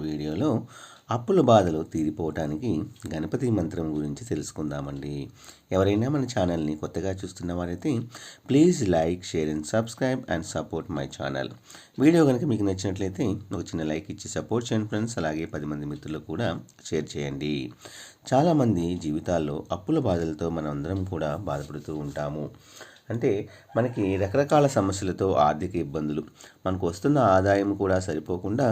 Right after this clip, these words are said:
ఖర్చులు అనేవి పెరిగిపోవటము, పిల్లల ఫీజులని, తిండికని, బయట తిరగడానికి, ఇలా రకరకాలుగా వేరు వేరు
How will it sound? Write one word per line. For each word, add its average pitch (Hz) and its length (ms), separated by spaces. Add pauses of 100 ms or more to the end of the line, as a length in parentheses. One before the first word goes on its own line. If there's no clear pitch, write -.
(160)
ఖర్చులు 113 440
అనేవి 95 260
పెరిగిపోవటము, 80 760 (460)
పిల్లల 90 260 (100)
ఫీజులని, 85 560 (160)
తిండికని, 98 520
బయట 82 340 (140)
తిరగడానికి, 92 540 (460)
ఇలా 131 240
రకరకాలుగా 143 600
వేరు 104 240
వేరు 104 160